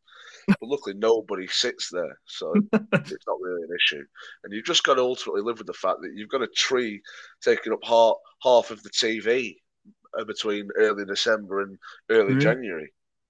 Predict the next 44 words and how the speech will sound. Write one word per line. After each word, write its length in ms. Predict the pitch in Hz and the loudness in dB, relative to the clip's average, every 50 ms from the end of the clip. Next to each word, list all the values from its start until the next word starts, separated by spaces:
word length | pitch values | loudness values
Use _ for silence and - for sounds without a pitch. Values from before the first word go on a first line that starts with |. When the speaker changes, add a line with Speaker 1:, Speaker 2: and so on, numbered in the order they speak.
| _ _ - | _ _ -10
Speaker 1:
And 100 | 113 110 | -10 -8
you 60 | 120 | -6
just 180 | - - - - | 0 2 4 4
got 80 | - - | 4 2
to 80 | 123 104 | 2 0
get 240 | - - 110 101 | 0 0 0 2
on 180 | 104 156 226 254 | 2 0 2 4
with 180 | 247 190 123 110 | 4 4 4 4
it. 80 | 104 | -2
This 140 | 104 - - | -6 -6 -6
is 80 | 117 - | -8 -6
Christmas. 480 | - - - 151 - - - 147 131 - | -4 0 4 4 4 4 4 2 0 0
Come 200 | - - 135 135 | 0 0 4 6
on 220 | 151 202 - 302 294 | 6 6 6 6 6
now. 480 | 285 240 190 160 139 123 104 95 82 - - _ _ _ _ _ - - 240 233 220 - _ - | 6 8 8 8 6 4 2 -2 -6 -8 -12 _ _ _ _ _ -14 -12 -12 -12 -14 -16 _ 0
But, 300 | 123 123 117 - 120 - - | 2 2 4 2 0 -2 -4
<laughs> 200 | 110 98 - - | -6 -6 -4 -6
um, 80 | 107 - - 101 _ _ _ _ _ _ _ _ _ - - - - - - - - - - - - - _ _ _ _ _ _ | -6 -6 -8 -14 _ _ _ _ _ _ _ _ _ -20 -18 -16 -16 -14 -14 -14 -16 -16 -18 -20 -20 -20 _ _ _ _ _ _
yeah, 440 | - - 135 131 131 131 127 123 131 - - - - _ _ _ _ - - - _ - - | -2 2 4 6 6 6 6 4 2 -2 -6 -12 -14 _ _ _ _ -18 -18 -16 _ -16 -10
we're 260 | - 143 160 170 160 | -4 4 8 8 8
one 180 | 143 139 123 117 | 8 6 2 0
of 60 | 104 | -2
them. 280 | 104 104 101 98 90 87 | -2 -2 -4 -4 -6 -8
We, 220 | 90 98 95 90 - _ - 90 | -10 -10 -10 -10 -14 _ -16 -12
we 140 | 92 95 95 | -8 -6 -6
always 260 | 95 95 90 87 78 | -4 -6 -6 -8 -10
get 100 | 85 82 | -12 -12
a 40 | 78 | -12
real 220 | 85 87 82 76 | -12 -12 -14 -14
tree. 380 | - - - 82 78 67 64 - _ _ _ - | -14 -14 -14 -12 -14 -14 -16 -20 _ _ _ -18
Like, 160 | - - - | -18 -16 -14
this 200 | 95 92 - - | -14 -14 -14 -14
is, 240 | 82 78 - - - _ _ | -16 -16 -16 -16 -18 _ _
this 160 | - 98 92 87 | -20 -18 -16 -16
is 100 | 80 - | -16 -14
tradition. 520 | - 85 82 82 92 - - 82 - - _ _ _ | -14 -14 -12 -8 -4 -4 -4 -4 -4 -10 _ _ _
We're 120 | - 90 | -12 -6
not, 180 | 90 95 92 - - _ _ _ | -4 -4 -4 -4 -8 _ _ _
we're 100 | - 104 | -10 -8
not 120 | 104 - - | -8 -8 -8
here 120 | 95 92 - | -10 -12 -12
to 80 | - | -12
mess 200 | 85 87 87 - | -10 -8 -6 -6
around. 460 | 82 78 87 98 104 101 95 - - | -4 -2 0 2 4 2 2 0 -2